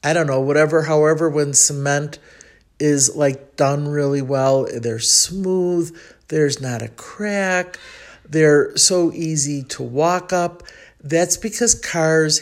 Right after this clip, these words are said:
have the right of way here, not pedestrians. No one cares if you can't cross the street because the curb is too high. 'Cause already it's pretty hard to cross the street 'cause cars are coming from the east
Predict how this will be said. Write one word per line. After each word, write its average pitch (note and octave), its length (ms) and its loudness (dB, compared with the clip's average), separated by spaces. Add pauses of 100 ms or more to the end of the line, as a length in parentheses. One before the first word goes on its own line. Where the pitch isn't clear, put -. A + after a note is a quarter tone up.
have C3+ 260 -4
the C#3+ 100 -4
right C#3 300 2
of C3 160 -8
way C3+ 220 -4
here, C3 400 -6
not B2 240 -4
pedestrians. B2 760 -6 (360)
No D#3+ 220 0
one G#3+ 260 2
cares C3 560 0 (420)
if D3+ 200 -6
you D3 120 -8
can't D3+ 420 -4 (320)
cross D3 400 2
the D3 120 -4
street C#3 460 -2
because B2+ 360 -6
the C3 80 -8
curb E3+ 400 0
is C3+ 160 2
too C3 220 -8
high. A2+ 240 -8 (280)
'Cause A3+ 140 6
already A3+ 520 8
it's - 340 -2
pretty E3 440 -4
hard D3+ 200 0
to C#3 60 -12
cross C#3+ 340 0
the - 60 2
street C#3 420 -4 (460)
'cause D3+ 160 -2
cars D#3+ 340 2
are C#3+ 80 0
coming C#3+ 320 -10
from C#3 260 -8
the C3+ 160 -6
east F3 420 -2